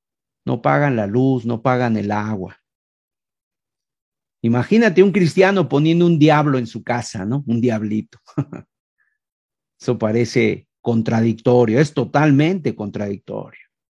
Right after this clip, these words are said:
No le paga a sus empleados a tiempo, no paga lo que debe, se queda hasta, le, le prestan un suéter un día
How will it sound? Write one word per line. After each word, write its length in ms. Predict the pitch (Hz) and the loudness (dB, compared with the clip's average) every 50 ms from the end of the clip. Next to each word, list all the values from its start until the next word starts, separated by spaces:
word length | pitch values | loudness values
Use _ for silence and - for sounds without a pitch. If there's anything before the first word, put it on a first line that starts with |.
| _ _ _ _ _ _ _ _ _ _ - | _ _ _ _ _ _ _ _ _ _ -2
No 140 | 135 143 | 2 4
le 140 | 143 135 120 | 4 4 4
paga 260 | - 139 135 135 135 | 4 2 2 4 2
a 60 | 123 - | 2 0
sus 240 | - 117 - - | -2 -8 -8 -6
empleados 560 | 113 107 101 90 131 135 131 131 123 107 - - | -6 -4 -2 0 2 4 4 4 2 0 -2 -4
a 120 | 107 - | -4 -2
tiempo, 720 | - 123 127 135 135 139 135 131 - 131 127 127 123 - _ _ _ _ _ _ _ _ _ _ _ _ _ _ | 0 0 2 2 2 2 2 0 -2 -6 -8 -8 -10 -16 _ _ _ _ _ _ _ _ _ _ _ _ _ _
no 180 | - 123 123 - | -4 -2 -2 0
paga 300 | - 127 131 127 127 123 | 2 2 2 4 2 2
lo 160 | 117 113 113 | 0 0 -2
que 160 | 117 117 110 | -2 -4 -2
debe, 580 | 110 123 135 139 139 139 135 131 127 123 120 - _ _ _ _ _ _ _ _ _ _ _ _ _ _ _ _ _ _ _ | 0 0 2 2 2 2 2 0 -2 -4 -8 -12 _ _ _ _ _ _ _ _ _ _ _ _ _ _ _ _ _ _ _
se 220 | - - 123 - | -6 -4 -4 0
queda 260 | - 147 151 147 135 | 4 4 6 6 4
hasta, 400 | 117 - - 117 113 113 107 110 _ _ _ - | 4 2 0 -2 0 0 -2 -4 _ _ _ -6
le, 200 | 123 127 - - | -6 -6 -6 -6
le 360 | - 131 - 127 127 123 123 120 | -8 -8 -6 -2 0 0 0 2
prestan 420 | - 147 143 - - 139 127 131 | 2 2 2 4 4 2 2 2
un 140 | 135 135 123 | 2 0 0
suéter 440 | - 147 147 147 143 147 143 123 120 | 0 2 2 2 2 0 -2 -2 0
un 180 | 127 123 120 | 0 0 2
día 460 | 123 147 156 151 151 143 135 135 - | 2 4 4 4 4 2 0 -2 -6